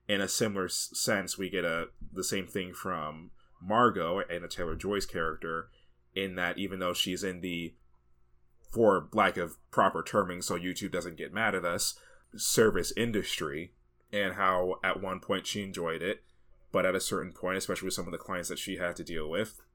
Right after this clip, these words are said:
you know, just doesn't love it, love it as much as she used to. And it's with that, that's like, all right, this is kind of a, this is the whole, like, supervillain,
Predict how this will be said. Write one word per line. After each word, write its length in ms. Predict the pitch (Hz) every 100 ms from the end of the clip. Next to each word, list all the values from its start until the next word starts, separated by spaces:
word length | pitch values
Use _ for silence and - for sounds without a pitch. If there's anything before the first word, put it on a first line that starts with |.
| _ _
you 160 | 92 85
know, 240 | 80 82
just 440 | 76 78 - - _ _ _ _ _ _ _ _ - -
doesn't 400 | - 95 95 92
love 280 | 92 92 92
it, 120 | 92 -
love 200 | 98 92
it 80 | 85
as 140 | 82
much 300 | 82 80 -
as 60 | -
she 120 | 92
used 300 | 95 110 -
to. 240 | 78 65 _ _ _ _ _ _ -
And 480 | 95 95 95 92 - -
it's 220 | 98 -
with 260 | 98 87 85
that, 300 | 104 92 85
that's 200 | 92 -
like, 200 | 90 - - - -
all 140 | 127
right, 300 | 131 101 -
this 180 | 113 131
is 140 | 113
kind 300 | - 127 123
of 120 | 107
a, 200 | 104 92 - -
this 160 | 143 175
is 240 | 143 127
the 120 | 127
whole, 220 | - 127
like, 160 | 117 101
supervillain, 920 | - - 123 127 107 113 107 107 101